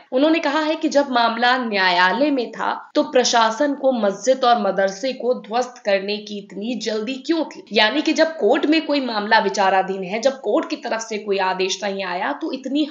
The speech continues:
हड़बड़ाहट किस बात की? उन्होंने कहा कि जानकारी के मुताबिक आठ फरवरी को हाई कोर्ट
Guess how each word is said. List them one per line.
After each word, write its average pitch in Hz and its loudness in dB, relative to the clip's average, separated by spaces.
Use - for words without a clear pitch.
हड़बड़ाहट 214 0
किस - -8
बात - -8
की? - -20
उन्होंने 339 4
कहा 330 0
कि 339 -2
जानकारी 262 2
के 294 -4
मुताबिक 254 0
आठ 226 0
फरवरी 214 -2
को 240 -2
हाई 196 2
कोर्ट 214 -4